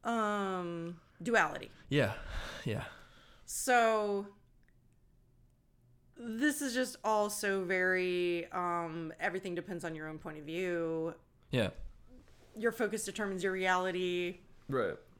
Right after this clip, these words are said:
Speaker 1: It's so all of that. And just literally right on the heels of having seen what a garbage can Dooku was and all the stuff he stole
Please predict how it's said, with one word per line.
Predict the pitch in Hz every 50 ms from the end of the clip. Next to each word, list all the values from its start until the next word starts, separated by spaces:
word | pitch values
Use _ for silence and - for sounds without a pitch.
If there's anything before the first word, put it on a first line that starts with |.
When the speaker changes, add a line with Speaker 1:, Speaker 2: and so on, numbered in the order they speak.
| - - - - _ - - _ _ _ _ _ _ - - - -
Speaker 1:
It's | 208 220 - -
so | - - - 240 226 214 208 214 - -
all | - 202 202 190
of | 175 160 151
that. | 151 165 156 147 147 147 - - - - - - - _ _ _ - _ _ _ _ _ _ - -
And | 214 220 214 208 196
just | 185 208 190 - - - - - - - -
literally | 226 247 269 302 285 277 254 226 226 220
right | 196 208 208 202
on | 202 185
the | 185 175
heels | 175 - - 208 214 202 196 175 175
of | 190 190
having | 196 190 180 180 180 180
seen | - - 190 175 175 175 175 175 165 - - - - _ - - - - - - - -
what | 180 170 160 202 208 185
a | 175 160 156 160 - - - - - - - - - - 170 180 175
garbage | 165 214 208 214 208 185 202 175 - -
can | - - 202 185 170 170 165
Dooku | 170 175 175 - 196 175
was | 165 170 170 165 165 156
and | 175 160 165 160 -
all | 196 196 202 185
the | 180
stuff | 175 - - 185 180 -
he | - 175
stole | - - - 175 165 165 165 165 160 165 165